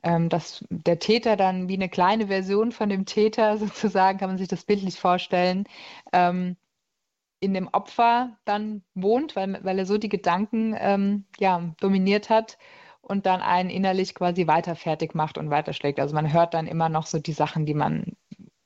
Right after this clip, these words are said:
von seinem Ex-Partner gehört hat und macht sich selbst dann weiter fertig. Und ja, aus diesem ganzen Strudel auszubrechen, der Selbstverurteilung und der Scham und, ähm, dieser ganzen Dunkelheit, der ich da begegnet bin, das war wirklich ein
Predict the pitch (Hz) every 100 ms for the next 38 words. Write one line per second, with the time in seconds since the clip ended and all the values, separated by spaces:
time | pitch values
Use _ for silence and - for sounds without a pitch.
0 | _ - 165 160 160 156 156 - _ -
1 | 160 - - 151 - 165 160 156 156 156
2 | 156 - - 151 - - - - - 156
3 | - - - 156 147 - 151 151 160 156
4 | 147 160 156 - 147 - 147 147 - -
5 | - - - - - - - 175 156 170
6 | - 247 240 202 202 202 196 - - 240
7 | 220 - 190 208 - 208 - 196 175 185
8 | 175 170 190 208 - - 190 175 180 -
9 | 185 185 180 185 180 170 170 - - 170
10 | 160 - - 175 190 214 202 - 175 170
11 | 170 - - 170 170 160 170 160 185 196
12 | - 185 - 214 262 254 180 160 160 160
13 | 160 - 165 165 - 165 160 156 165 175
14 | 165 - 175 175 175 - 165 160 170 175
15 | 170 - - 165 160 165